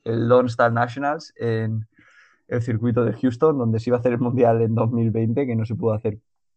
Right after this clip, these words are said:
todos sabemos por qué. Y no lo voy a decir porque cada vez que digo esa palabra, <laughs> me aparece una advertencia cuando voy a subir el podcast en plan, "¿Has leído las, has leído las políticas de Spotify?".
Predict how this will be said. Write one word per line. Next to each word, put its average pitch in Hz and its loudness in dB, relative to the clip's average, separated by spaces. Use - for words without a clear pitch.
todos 117 2
sabemos 110 -4
por 110 -12
qué. - -8
Y 131 2
no 147 6
lo 220 4
voy 220 4
a 190 6
decir 175 4
porque 151 -2
cada 160 2
vez 170 0
que 165 -2
digo 135 -2
esa 135 -4
palabra, 131 0
<laughs> - -14
me 139 2
aparece 131 2
una 175 4
advertencia 156 2
cuando 135 0
voy 131 2
a 151 4
subir 151 -2
el 127 0
podcast 147 -2
en 117 -6
plan, 113 -4
"¿Has 139 -6
leído 135 0
las, 127 0
has 131 -2
leído 135 0
las 135 -2
políticas 127 -4
de 127 -6
Spotify?". 147 -6